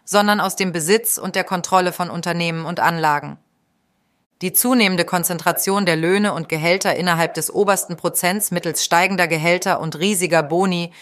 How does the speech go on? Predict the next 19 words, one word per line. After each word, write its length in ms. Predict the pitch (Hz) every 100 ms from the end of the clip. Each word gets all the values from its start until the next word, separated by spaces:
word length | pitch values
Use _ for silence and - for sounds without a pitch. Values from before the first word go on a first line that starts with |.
| - -
die 60 | 180
von 220 | 180 165
Piketty's 500 | 165 - 185 180 -
Supermanagern 720 | 220 208 165 160 165 170 165
beansprucht 600 | 160 170 180 - 165 -
werden, 280 | 156 156 165
ist 220 | 170 -
unbestreitbar. 960 | 190 185 160 - 143 135 - 131 143 _ _ _ _ _ _
Ein 200 | 175 180
signifikanter 840 | 180 208 196 196 190 202 214 214 139
und 140 | 165
zunehmender 560 | - 208 196 175 170 143
Anteil 340 | 170 175 170
der 140 | 160 156
Gehälter 500 | 151 175 190 196 151
und 160 | 156
Boni 300 | 160 175 175
von 180 | - 156
Führungskräften, 840 | - 196 180 - - 165 165 175